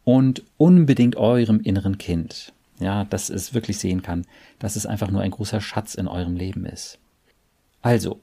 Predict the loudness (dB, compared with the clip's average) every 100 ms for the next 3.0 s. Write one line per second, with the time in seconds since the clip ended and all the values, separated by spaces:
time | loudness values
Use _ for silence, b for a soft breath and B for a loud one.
0 | _ _ 0 2 4 4 4 2 4 4
1 | 4 2 2 2 2 2 2 2 0 0
2 | 0 0 -2 -2 -2 -6 -4 -2 -2